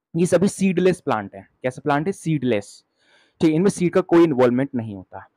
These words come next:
But gymnosperm इन तीनों plant से एक higher plant है और इनमें seed का involvement होता है। तो आज से हम बात करेंगे seeded plant के बारे में।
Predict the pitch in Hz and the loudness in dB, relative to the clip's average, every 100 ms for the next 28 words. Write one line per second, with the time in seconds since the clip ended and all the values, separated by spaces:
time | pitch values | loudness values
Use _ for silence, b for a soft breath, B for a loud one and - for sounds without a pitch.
0 | b b 160 143 147 147 196 - 185 180 | b b -2 0 -2 0 0 -2 -2 -2
1 | 185 196 _ 180 175 208 - 135 123 123 | -2 -4 _ -2 2 2 2 -2 -2 -2
2 | 143 143 - 123 131 160 - 165 165 175 | -4 -4 -8 -4 0 -2 -2 -4 -4 -8
3 | 190 _ b b 135 139 151 - - 165 | -10 _ b b -2 0 -4 -4 -4 -2
4 | 165 180 151 120 110 113 117 143 123 104 | 0 0 0 0 2 2 0 -4 -6 -8
5 | 101 95 95 _ b b 156 156 147 175 | -10 -18 -20 _ b b 0 2 2 0
6 | - 214 175 131 - 127 131 170 - 180 | 2 0 2 0 0 -4 -2 -4 -2 -2
7 | 156 170 147 113 113 110 98 98 95 | 0 -2 -4 -4 -6 -14 -14 -14 -16